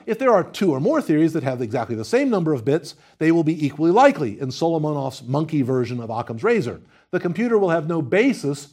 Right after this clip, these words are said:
to choose between them. But as we saw, even a few bits one way or the other can make a significant difference in probability.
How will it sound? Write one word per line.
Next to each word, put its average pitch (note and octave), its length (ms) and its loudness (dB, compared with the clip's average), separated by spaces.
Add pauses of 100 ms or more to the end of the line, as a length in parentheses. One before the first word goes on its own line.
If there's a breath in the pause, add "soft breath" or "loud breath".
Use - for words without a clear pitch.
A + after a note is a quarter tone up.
to C#3+ 80 -4
choose B2 260 -2
between G3 340 -4
them. F2 200 -8 (300 soft breath)
But C3 100 -10
as G#3 180 -2
we G#3 80 -2
saw, C4 400 2 (160 loud breath)
even B3+ 240 -2
a A#3+ 100 0
few C4+ 360 0
bits A3+ 320 4
one G#3 260 0
way F#3+ 220 2
or D#3+ 160 -2
the C#3+ 160 0
other A3+ 340 4 (160 loud breath)
can E3 160 -2
make E3+ 160 0
a C#3+ 80 -2
significant F3 840 -2
difference G3+ 400 0
in D3 100 -4
probability. C3 720 -2